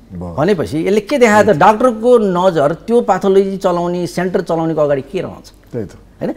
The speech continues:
Speaker 2: यो एउटा गिरोहको रूपमा गएको छ। पैसा इन्भल्भ भएपछि तपाईँले हटाउन गाह्रो हुँदो रहेछ।
Speaker 1: उम्।
Speaker 2: अहिलेको हालको स्थिति चाहिँ काठमाडौँ जिल्ला मात्रै होइन, नेपालभरि नै यही समस्या छ।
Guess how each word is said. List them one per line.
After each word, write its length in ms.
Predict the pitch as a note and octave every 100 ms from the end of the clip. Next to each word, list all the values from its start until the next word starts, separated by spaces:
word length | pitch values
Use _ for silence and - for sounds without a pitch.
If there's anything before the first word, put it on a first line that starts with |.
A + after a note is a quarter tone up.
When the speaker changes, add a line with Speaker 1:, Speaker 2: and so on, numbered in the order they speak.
| -
Speaker 2:
यो 60 | G#3+
एउटा 200 | A#3+ A#3+
गिरोहको 500 | C3 D#3 F#3 A#3+ A#3+
रूपमा 260 | G3+ F#3 F3+
गएको 380 | D#3 C3+ G3
छ। 20 | F#3+ G#3
पैसा 240 | A3 A#3+
इन्भल्भ 520 | G3+ G3 F#3 F3+ C#3+
भएपछि 300 | A#2 A#2+ A3
तपाईँले 300 | F#3+ D3+ D#3+
हटाउन 300 | G#2 A#2 C#3+
गाह्रो 240 | B2+ G#2 G2+
हुँदो 160 | D2
रहेछ। 160 | - G#2
Speaker 1:
उम्। 300 | G2+ G2 F#2
Speaker 2:
अहिलेको 240 | F3 E3+
हालको 340 | - C3 D#3+ E3+
स्थिति 320 | - D#3 D3
चाहिँ 160 | F3+ - - - - -
काठमाडौँ 340 | F3+ G#3+ A3
जिल्ला 180 | A3 G#3+
मात्रै 320 | G#3+ G#3 G#3+
होइन, 200 | A3 G#3+
नेपालभरि 760 | D#3+ D#3+ D3+ F3+ F3+ E3+ A#2+ C3
नै 120 | D#3
यही 200 | C#3 A2+
समस्या 580 | - - - - - F2+
छ। 220 | -